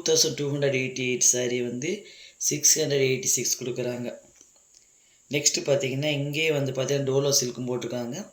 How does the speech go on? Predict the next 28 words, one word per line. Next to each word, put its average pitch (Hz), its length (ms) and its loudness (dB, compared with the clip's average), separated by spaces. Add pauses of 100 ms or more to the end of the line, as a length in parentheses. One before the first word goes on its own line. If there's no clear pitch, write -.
(340)
அது 127 180 0
சிக்ஸ் - 280 0
ஹண்ட்ரட் 135 440 0
to 156 140 -6 (220)
தௌசண்ட் 135 360 2
எயிட் 127 180 -2
ஹண்ட்ரட் 123 240 -4
முடிய 123 220 -2
இருக்கும். 131 340 -6 (560)
அஹ், 127 200 0
நெக்ஸ்ட் - 360 2
இதுலேயே 151 380 0
நீங்க 139 200 2
இன்னும் 143 280 0
பார்த்தீங்கன்னாக்கு, 123 640 0 (560)
நிறைய 135 460 2
saree 131 320 4
நான் 127 180 2
சொன்ன 131 160 -4
மாதிரி, 131 200 -2
எப்பவுமே 147 460 -8
சொன்ன 131 220 0
மாதிரி 131 220 -2 (380)
மல்டி 156 540 0
கலெக்ஷனாக 143 480 4
இருக்கும்போது 135 380 -2
அங்க 123 160 -2
இருக்கும். 135 340 -4